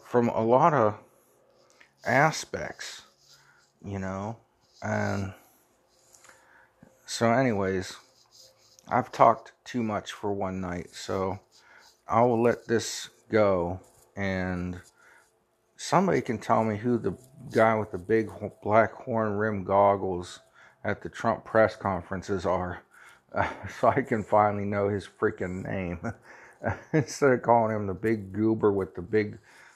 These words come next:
horn rim goggles, uh, hit me up on Twitter at the real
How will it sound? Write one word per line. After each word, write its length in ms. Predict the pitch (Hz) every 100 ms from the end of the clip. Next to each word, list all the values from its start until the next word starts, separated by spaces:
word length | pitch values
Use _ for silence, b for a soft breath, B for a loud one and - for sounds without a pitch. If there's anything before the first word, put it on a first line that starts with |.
| B
horn 340 | - 113 113 107
rim 320 | 110 104 92
goggles, 760 | 98 101 98 95 73 82 - - B B B B -
uh, 300 | 98 87 76 - - -
hit 260 | 139 151
me 140 | 123 123
up 180 | 120 -
on 180 | 101
Twitter 540 | 87 - 113 101 98 -
at 320 | 101 104 -
the 80 | 104
real 640 | 101 107 110 107 104 -